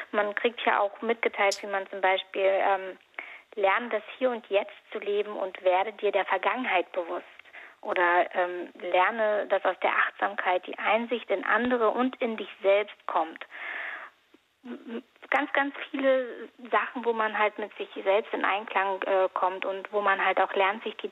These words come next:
Zeit für die Familie zu nehmen, weil man halt doch mitgeteilt bekommt, dass die Familie wichtig ist. Man bekommt nicht immer die Chance auf eine Familie und wenn man sie hat, dann soll man sie nehmen. Man kann sich immer in Berufen weiterbilden, man kann immer einen neuen Beruf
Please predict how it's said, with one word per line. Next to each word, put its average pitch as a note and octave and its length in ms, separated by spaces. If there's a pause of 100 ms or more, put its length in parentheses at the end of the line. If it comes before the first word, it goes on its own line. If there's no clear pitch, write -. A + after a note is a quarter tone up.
(120)
Zeit A3+ 240
für A3 140
die G3+ 100
Familie G#3 540
zu F3+ 80
nehmen, F3+ 260
weil F#3 140
man F#3 240 (640)
halt G3 260
doch B3 140 (560)
mitgeteilt A3 520
bekommt, G3 400
dass F#3+ 120 (180)
die A3 80
Familie G#3+ 600
wichtig A3 340
ist. F3+ 160
Man F#3+ 140
bekommt A3 480
nicht - 320
immer A3 480 (340)
die G#3+ 80
Chance A3 380
auf F#3+ 80
eine G3 220
Familie G3 540
und F3+ 160
wenn F#3+ 120
man F#3 160
sie F#3+ 120
hat, B3 200
dann A3+ 100
soll G3 140
man F#3+ 180
sie F#3 120
nehmen. F#3 240
Man G3 120
kann A#3 220
sich A3+ 160
immer C4+ 280
in G#3 120
Berufen A3 500
weiterbilden, G#3+ 640
man G3+ 100
kann A#3 180
immer A#3+ 180
einen A3 120
neuen A#3 280
Beruf G#3+ 260